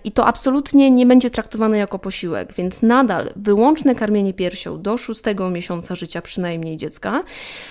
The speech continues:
e, jest jak najbardziej słuszne i faktycznie wtedy jako posiłek, no to będzie wyłączne, tak? E, i, i, i jakby nie ma się co tutaj z tym, z tym kłócić.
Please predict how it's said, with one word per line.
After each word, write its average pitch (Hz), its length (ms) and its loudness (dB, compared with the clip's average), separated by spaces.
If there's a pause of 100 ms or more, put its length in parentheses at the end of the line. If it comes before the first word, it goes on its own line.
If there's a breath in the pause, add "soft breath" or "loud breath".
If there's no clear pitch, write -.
(340 loud breath)
e, 220 380 4
jest 240 360 2
jak 220 200 0
najbardziej 233 640 0
słuszne - 560 -6
i - 60 -10
faktycznie 220 460 -2
wtedy 226 580 2
jako 214 240 -4
posiłek, 240 640 -2 (100)
no 294 100 -2
to 330 100 -10
będzie 330 280 2
wyłączne, 320 720 4
tak? 208 320 -4 (500 loud breath)
E, 202 480 0
i, 214 140 -4
i, 214 300 -2
i 220 40 0
jakby 220 220 2
nie 240 120 6
ma 233 80 4
się 226 140 -6
co 220 120 -6
tutaj 208 280 -4
z - 80 -8
tym, 196 280 -2 (240)
z - 100 -12
tym 202 200 0
kłócić. - 600 -10